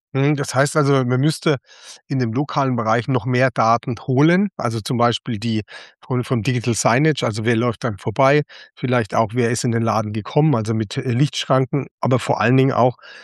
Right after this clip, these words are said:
die, äh, die, die ganzen Kassendaten, also die Verkaufsdaten. Und dann wäre man eigentlich perfekt aufgestellt, dass der lokale Handel oder der lokale Vertriebspartner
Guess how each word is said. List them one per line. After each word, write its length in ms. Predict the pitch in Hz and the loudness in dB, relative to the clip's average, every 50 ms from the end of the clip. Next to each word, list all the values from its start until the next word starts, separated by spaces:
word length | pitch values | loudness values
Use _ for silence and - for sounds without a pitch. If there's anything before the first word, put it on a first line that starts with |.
| - - _ _ - | -20 -20 _ _ -2
die, 140 | 131 127 | 0 2
äh, 240 | 120 117 107 113 120 | 2 2 0 -2 -4
die, 240 | 104 117 117 110 107 | -2 -2 -2 -2 -2
die 120 | - 120 | -4 -6
ganzen 520 | 101 - 107 110 127 - - - 123 120 110 | -2 0 0 0 0 -2 -2 -2 -2 -2 -2
Kassendaten, 560 | - - 151 - - 117 113 101 98 - 120 | -2 -4 -4 -2 0 0 0 0 0 -2 -4
also 120 | 104 92 - | -4 -2 -2
die 60 | - | -4
Verkaufsdaten. 760 | - - 135 127 - - 101 95 - - - 104 95 101 - 117 | -2 0 -2 -2 0 -2 -2 -2 -4 -6 -6 -6 -6 -4 -6 -6
Und 140 | 113 98 | -4 -2
dann 300 | 120 113 127 143 143 131 | 0 2 2 2 2 2
wäre 140 | 113 123 135 | 4 2 4
man 120 | 143 143 120 | 2 2 0
eigentlich 260 | 120 123 127 117 - | 0 0 0 -2 -2
perfekt 460 | - 120 - - - 147 - - - | -4 -4 -2 0 -2 -2 -2 0 0
aufgestellt, 640 | 123 127 135 - - 156 - - 156 143 143 147 _ - - - - - - _ | 2 2 0 0 -4 -6 -2 0 0 0 0 -2 _ -12 -20 -20 -20 -20 -16 _
dass 160 | - 131 117 - | -6 -4 -2 -2
der 100 | 135 113 | 0 0
lokale 560 | 113 131 143 - - 135 127 127 123 117 107 - _ _ | 2 0 0 0 0 0 2 2 2 2 0 -4 _ _
Handel 360 | - - 110 117 139 143 139 117 | -10 -6 -2 -2 0 2 2 2
oder 140 | 107 113 | 2 2
der 20 | 107 | 2
lokale 400 | 107 123 117 - - 120 117 117 | 0 0 -2 -2 -2 0 0 0
Vertriebspartner 840 | - 113 - - - 139 - - - - 127 123 - - 120 120 | -2 -4 -6 -6 -6 -6 -6 -6 -4 -2 -2 -2 0 -2 -2 -2